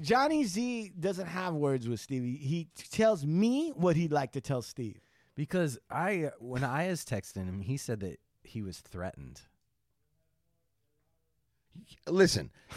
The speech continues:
Speaker 3: two weeks before
Speaker 2: <laughs>
Speaker 3: this, all this happened, he was getting at me with some sideways shit, and I'm like, "I'm not receiving it."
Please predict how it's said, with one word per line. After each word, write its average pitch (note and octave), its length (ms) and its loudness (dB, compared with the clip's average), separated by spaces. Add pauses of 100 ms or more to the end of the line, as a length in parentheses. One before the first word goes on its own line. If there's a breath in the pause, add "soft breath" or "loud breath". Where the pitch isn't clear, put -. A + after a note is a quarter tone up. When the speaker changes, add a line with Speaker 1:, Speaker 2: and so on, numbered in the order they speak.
Speaker 3:
two C#4+ 360 12
weeks A3 300 8
before C#3+ 840 8
Speaker 2:
<laughs> - 40 -16
Speaker 3:
this, A#2 340 4
all C3 320 10
this C#3+ 220 6
happened, E3+ 580 6 (680 soft breath)
he C#3+ 220 8
was A2+ 420 2
getting C#3 300 6
at C3+ 240 6
me B2 540 0
with A2 160 -4
some G2+ 180 -8
sideways A#2+ 540 4
shit, B2 260 2
and G#2 80 0
I'm G#2+ 120 2
like, G#2 320 4
"I'm G#2+ 160 0
not B2 240 2
receiving G#2+ 540 2
it." C#2+ 100 -8